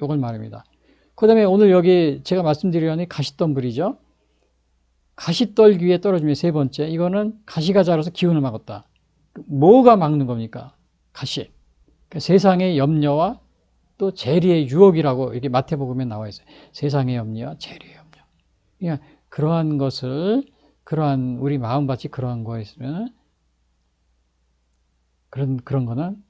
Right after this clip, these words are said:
열매를 맺지 못하니까. 그런데 파종하지 마라. 하나님께 돌아가야 되는데 여러분들이 이 묵은 땅이냐? 갈아엎으십시오. 좋은 땅으로 옥토가 되게, 그 다음에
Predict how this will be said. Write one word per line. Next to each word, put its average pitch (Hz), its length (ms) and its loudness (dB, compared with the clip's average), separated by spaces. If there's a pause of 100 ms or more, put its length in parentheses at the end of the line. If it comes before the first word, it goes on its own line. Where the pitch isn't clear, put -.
(120)
열매를 151 360 -2
맺지 135 260 -8
못하니까. 131 500 -14
그런데 - 300 -20
파종하지 180 520 -10
마라. - 260 -18 (600)
하나님께 147 400 -6
돌아가야 127 360 -8
되는데 127 420 -14 (400)
여러분들이 143 480 -2
이 143 60 0
묵은 143 340 0
땅이냐? 160 460 -4
갈아엎으십시오. - 840 -2 (340)
좋은 196 360 -6
땅으로 170 400 -6 (600)
옥토가 185 400 0
되게, 156 380 -6
그 147 100 -12
다음에 185 320 -6